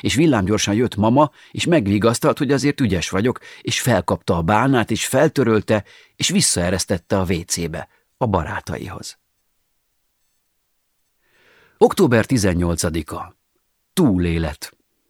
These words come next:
Istenem, végre valaki a régiek közül. Haver, biztos hallottad, ami történt velem. Rettenetes volt. Más egyszer hal meg, én nekem valamiért vagy ötször kellett meghalnom az elmúlt két évben. Nem is értem, hogy bírtam ki,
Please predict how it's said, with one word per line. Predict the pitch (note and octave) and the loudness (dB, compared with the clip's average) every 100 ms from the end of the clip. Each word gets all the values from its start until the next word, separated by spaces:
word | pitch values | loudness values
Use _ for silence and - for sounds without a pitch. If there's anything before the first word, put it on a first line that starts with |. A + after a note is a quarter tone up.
| _ _ _ _ _ _ _ _ _ _ _ _ | _ _ _ _ _ _ _ _ _ _ _ _
Istenem, | - D#3 - - G#2 G2 | 0 0 0 -2 -2 -2
végre | F#2 D3 F#3+ C#3+ C3 | -2 2 4 4 4
valaki | B2+ D#3 B2 A#2+ | 4 4 4 2
a | A2+ | 2
régiek | B2+ A#2 G#2 G2+ | 2 2 2 0
közül. | - A2 F2 F#2 D#2 - _ - | -2 -4 -4 -4 -10 -16 _ -2
Haver, | C#3+ A2 G#2+ F2 - - | 0 2 0 -2 -8 -2
biztos | E3 - D3 | 0 2 2
hallottad, | - A#2+ A#2 G#2+ A#2+ | 4 4 4 2 2
ami | A2+ G#2+ | 2 0
történt | A#2 G#2 A2 G2 | 0 0 0 -2
velem. | G2+ G#2 G2 - - | 0 0 -2 -10 -4
Rettenetes | - C#3 - F#2 E2 - - | 2 2 2 -4 -4 -4 -4
volt. | E2 C#2 - _ _ | -6 -6 -8 _ _
Más | - G3 - | 2 2 2
egyszer | E3 E3 - D#3 | 0 0 2 4
hal | D3 C#3+ | 6 4
meg, | C#3 C3+ - | 4 0 -4
én | - C#3+ | -2 0
nekem | - D3+ | 2 2
valamiért | D#3 D#3+ B2 B2 A#2 | 4 4 4 2 2
vagy | C3 | 0
ötször | - C#3+ - G2 | 0 0 0 0
kellett | F2 G2+ G2+ | 2 0 2
meghalnom | G#2+ F#2 F#2+ G2 | 0 -2 0 0
az | G2+ | 2
elmúlt | A2 F#2 G2+ | 0 0 -2
két | - G2+ E2+ | -2 -4 -2
évben. | F2 D#2+ F2 - _ _ _ | -6 -8 -10 -12 _ _ _
Nem | - G3+ | -2 0
is | - | 2
értem, | E3 B2+ - A#2 | 4 2 2 2
hogy | B2 F2+ | 2 0
bírtam | F#2 - G2+ | -2 -2 -4
ki, | E2 F2+ | -4 -10